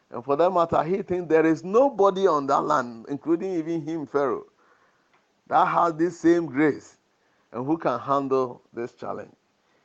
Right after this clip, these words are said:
And therefore, Joseph qualified more than anyone else to handle this issue. Beloved, there is always something in you.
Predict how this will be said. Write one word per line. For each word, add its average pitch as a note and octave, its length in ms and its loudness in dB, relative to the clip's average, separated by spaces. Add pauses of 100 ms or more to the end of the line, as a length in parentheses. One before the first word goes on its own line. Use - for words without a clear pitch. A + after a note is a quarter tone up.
(140)
And A#2 180 -14
therefore, B2 580 -4 (1500)
Joseph D#3+ 420 0
qualified D3+ 520 -2
more D3+ 240 0
than C3+ 240 -4
anyone C3 400 -2
else - 420 -12 (600)
to A2+ 100 -16 (100)
handle C3 440 -2
this A#2+ 340 -8
issue. - 340 -20 (1200)
Beloved, B2+ 440 -4 (1000)
there B2+ 160 -4
is B2 220 -8
always E3 460 2
something C#3+ 440 -10
in G#2 180 -16
you. - 220 -14